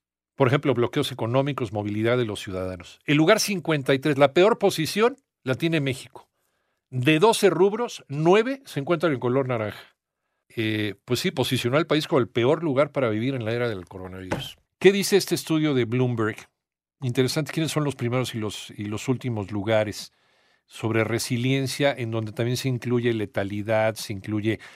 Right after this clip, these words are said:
acciones en contra de, ¿no? y la información que se le da a la gente, información real que se le da a la gente sobre la pandemia, pruebas,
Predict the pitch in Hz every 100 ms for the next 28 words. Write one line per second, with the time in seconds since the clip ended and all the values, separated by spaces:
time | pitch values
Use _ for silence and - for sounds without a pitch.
0 | - 147 151 - 156 147 139 131 123 113
1 | 107 117 113 117 113 104 110 110 127 113
2 | 123 127 117 113 - 120 117 113 - 131
3 | 131 - 107 101 107 104 - 101 92 85
4 | 92 110 92 92 110 110 101 95 90 151
5 | 151 127 107 104 107 101 107 - 98 95
6 | - 92 95 101 101 - 123 156 196 151
7 | 139 -